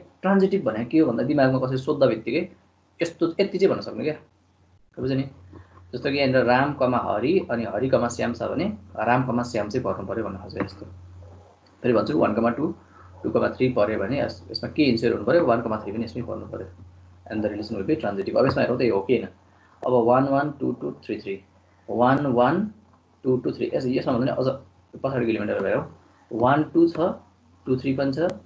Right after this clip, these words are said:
वान थ्री पनि यसमै छ। So this relation is के? transitive है। जस्तो अर्को नि हेर न, जस्तो वान वान छ होइन, वान बाट start हुने यो, यो वान बाट start हुने कुनै छ अरू?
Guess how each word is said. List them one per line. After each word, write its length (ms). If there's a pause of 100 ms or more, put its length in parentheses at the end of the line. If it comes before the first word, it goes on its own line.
(300)
वान 180
थ्री 100
पनि 160
यसमै 240
छ। 100 (640)
So 60
this 180
relation 300
is 160 (1000)
के? 100 (840)
transitive 400
है। 220
जस्तो 440
अर्को 160
नि 80
हेर 120
न, 120
जस्तो 200
वान 200
वान 220
छ 60
होइन, 160
वान 260
बाट 120
start 220
हुने 180
यो, 160
यो 160
वान 160
बाट 100
start 200
हुने 120
कुनै 160
छ 60
अरू? 260